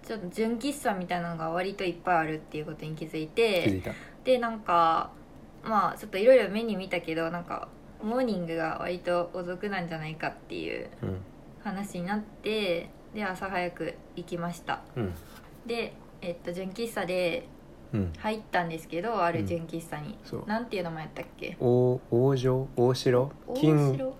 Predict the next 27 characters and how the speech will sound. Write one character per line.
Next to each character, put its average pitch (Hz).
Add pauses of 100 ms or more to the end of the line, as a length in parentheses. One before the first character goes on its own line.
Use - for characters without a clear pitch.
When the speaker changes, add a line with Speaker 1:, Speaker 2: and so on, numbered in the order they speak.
Speaker 2:
キ 143
ン 123
グ 101
の、 92 (920)
あ 185
れ。 87 (280)
Speaker 1:
大 359
城 466
や 294
っ 214
た -
っ 180
け？ 185
何 196
城 277
や 226
っ 175
た -
っ -
け？ 180
Speaker 2:
え、 -
大 147
城？ 202
ち 214
ょ 135
っ -
と、 123